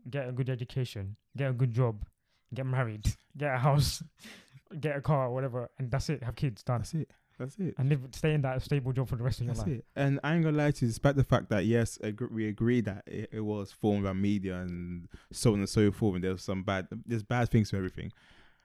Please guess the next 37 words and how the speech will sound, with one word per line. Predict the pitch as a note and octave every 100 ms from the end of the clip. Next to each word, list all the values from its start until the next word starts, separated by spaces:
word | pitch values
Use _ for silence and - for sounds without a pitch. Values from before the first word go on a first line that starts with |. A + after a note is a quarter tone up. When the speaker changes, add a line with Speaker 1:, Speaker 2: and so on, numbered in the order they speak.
| _ _ _ _ _ -
Speaker 2:
Bro, | C#3 C#3
it's | A#2+ A#2+
a |
reason | A#2 D#3 C#3+
why | A2+ G#2+
we're | G2+
in |
this | G2+
civilization | - F#2 F#2+ F#2 F#2 F2+ F2
now, | F#2+ C3
because | G2 - E2+ D#2+ - - _ _ _
it | G#2
was | F#2 - -
set | - - - B2 - - _ _
goal. | F#2+ G#2 E2+
Like, | - -
this | G2+ G2
is | E2+ - -
how | - G#2+
you | G2 F#2+
achieve | - - A2+ G2+
stuff. | F#2+ E2+
So | - F2+ -
people | C3 A#2+ A2
who | G#2
have | F#2+
even | G2+ F2
been | F2 F2 - _
b-, | - -
borderline | G#2 A#2+ A#2 A2 G2+ G2
lazy, | G#2+ A2+ G#2 E2+ F2 G#2+ _ _ _ _ _
people | B2+ A#2
who | A2
are |
just | G2 F#2+ -
generally | A#2 A2 G2 F#2 F2
lazy, | F2+ A2 A2 F#2+ D#2 E2+